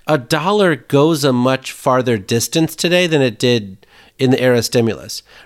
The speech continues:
Right, in the era of stimulus, we, we basically were like, "If you put out a billion dollars, maybe we'll give you two billion dollars worth of projects." But now, if they put out a billion dollars, we'll give people thirty billion dollars of projects,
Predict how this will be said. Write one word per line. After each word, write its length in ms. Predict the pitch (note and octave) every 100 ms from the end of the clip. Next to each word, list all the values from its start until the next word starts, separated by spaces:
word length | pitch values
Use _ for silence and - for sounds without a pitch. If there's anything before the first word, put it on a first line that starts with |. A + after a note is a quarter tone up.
| -
Right, 100 | D3+
in 80 |
the 60 | E3+
era 120 | G#3+
of 80 | A3+
stimulus, 500 | - F3+ F3 D3 -
we, 200 | C#3 B2 -
we 140 | C#3
basically 340 | C3+ D3+ D3 D3
were 140 | C3
like, 440 | B2 A#2 A2+ G#2+ - - _
"If 140 | A#2+ A2+
you 500 | A#2+ A#2+ A#2 A2+ - - _
put 120 | E3+
out 100 | F#3+
a 60 | F#3+
billion 260 | F3+ E3+
dollars, 500 | D#3 C#3+ C#3+ C3+ B2
maybe 220 | C3+ C3
we'll 160 | C3+ B2+
give 160 | A#2 A#2
you 120 | A#2
two 240 | - C#3+
billion 260 | A#2+ A2+ A2
dollars 260 | A2+ A#2
worth 80 | -
of 80 | F#2
projects." 600 | - G#2 F2+ D#2+ - - - - - -
But 140 | - D3+
now, 600 | E3+ G#3 B3 F3+ B2+ C3
if 200 | C3 C3
they 200 | E3 G3+
put 180 | -
out 140 | C#4 A3+
a 40 |
billion 300 | C#3 C#3+ C3+
dollars, 420 | C3 D#3+ D3 B2
we'll 140 | A#2 C#3+
give 160 | F3+
people 260 | F#3 A#3 G#3
thirty 420 | - - C3+ G3+
billion 320 | D3+ G2+ F#2+
dollars 260 | F#2 F#2 G2
of 80 | G2
projects, 560 | G2 F2 - - -